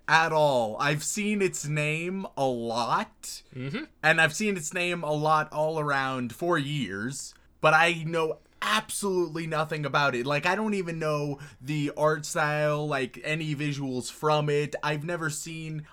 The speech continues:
Speaker 1: an image from it. I just know the name.
Speaker 2: It's amazing that you know the name, but have never seen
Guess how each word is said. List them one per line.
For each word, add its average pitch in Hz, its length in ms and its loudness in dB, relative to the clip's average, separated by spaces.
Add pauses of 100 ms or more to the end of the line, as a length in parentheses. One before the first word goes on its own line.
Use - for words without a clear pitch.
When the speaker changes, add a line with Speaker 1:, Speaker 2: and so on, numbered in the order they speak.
Speaker 1:
an 147 220 -2 (140)
image 156 460 -4
from 147 320 0
it. 143 260 -2
I 139 140 0 (140)
just 131 560 -2
know 127 240 -2
the 110 120 -4
name. 104 520 -4 (160)
Speaker 2:
It's 156 160 -4
amazing 220 500 0
that 180 120 -2
you 170 80 -4
know 170 160 0
the 156 100 -4
name, 151 220 -2
but 139 100 0
have 123 120 -4
never 139 240 -2
seen 123 420 -6